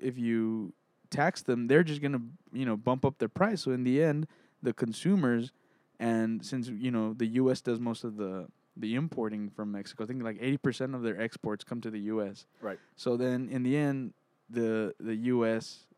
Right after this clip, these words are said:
Speaker 1: um, citizens paid for that wall. And then, well, that's, that's with nafta, like, not intact, but with that tax, that added, you know, amendment to nafta.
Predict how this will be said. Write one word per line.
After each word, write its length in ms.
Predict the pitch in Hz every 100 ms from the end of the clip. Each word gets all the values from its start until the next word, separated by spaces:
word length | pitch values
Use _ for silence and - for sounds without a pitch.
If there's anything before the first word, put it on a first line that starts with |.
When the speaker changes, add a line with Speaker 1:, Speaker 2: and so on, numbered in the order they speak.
| _ _ -
Speaker 1:
um, 280 | 107 98 98
citizens 460 | - 117 110 98
paid 300 | - 113 101 -
for 120 | 101
that 180 | 87 64
wall. 260 | 85 - _ _ _ _ _ _ _
And 280 | 117 117 123
then, 460 | 123 123 123 120 - -
well, 180 | 131
that's, 260 | 139 165 -
that's 220 | 156 175
with 280 | 123 143 151
nafta, 580 | 131 120 123 - 127 113
like, 380 | 104 98 - - _ _ _ _ _
not 340 | 127 135 160 -
intact, 520 | 135 117 - 135 -
but 100 | 120
with 140 | 110 113
that 200 | 123 -
tax, 440 | 123 135 156 - _ _ -
that 140 | 107
added, 400 | 120 123 131 120 -
you 120 | 120
know, 280 | 110 110 - _
amendment 500 | 120 120 120 127 120
to 80 | 120
nafta. 440 | 113 110 - 131